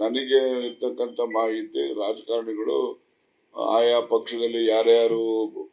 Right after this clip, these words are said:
ಪ್ರಭಾವಿಗಳು ಸ್ವಲ್ಪ ವೋಕಲ್ ಆಗಿ ಮಾತಾಡ್ತಾರೆ, ಅಂಥವ್ರ ಮೇಲೆಲ್ಲ ಈ ತರ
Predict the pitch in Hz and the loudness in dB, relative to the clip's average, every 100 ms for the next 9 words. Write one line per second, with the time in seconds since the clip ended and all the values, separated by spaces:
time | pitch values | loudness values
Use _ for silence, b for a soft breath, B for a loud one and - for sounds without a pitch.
0 | _ 104 107 117 110 104 107 110 110 104 | _ -4 2 4 4 0 -2 -2 -2 -4
1 | 107 107 104 101 107 107 110 101 101 107 | -8 -6 -4 -2 -2 -2 -6 -6 -8 -8
2 | 104 98 - 113 127 107 110 110 110 113 | -8 -10 -8 -4 -2 -4 -6 -8 -6 -4
3 | 113 113 120 110 110 | -4 -4 -6 -8 -6